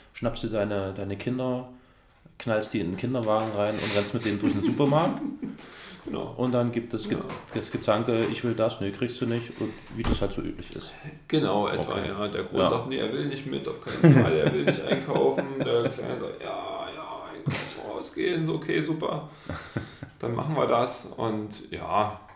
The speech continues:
Speaker 1: Okay.
Speaker 2: also entspannt einkaufen ist natürlich alleine einzukaufen. <laughs> Aber
Speaker 1: Ja,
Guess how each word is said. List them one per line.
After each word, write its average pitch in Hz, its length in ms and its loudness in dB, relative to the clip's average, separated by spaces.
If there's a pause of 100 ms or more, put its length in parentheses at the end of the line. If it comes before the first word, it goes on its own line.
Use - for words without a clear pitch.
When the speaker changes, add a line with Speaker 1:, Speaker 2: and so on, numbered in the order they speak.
(140)
Speaker 1:
Okay. 82 420 -8
Speaker 2:
also 95 300 -8 (180)
entspannt - 440 -2
einkaufen 98 440 -4
ist - 140 -8
natürlich 98 220 -6
alleine 104 340 -2
einzukaufen. 110 800 6 (420)
<laughs> - 460 -4
Aber 107 180 4
Speaker 1:
Ja, - 320 4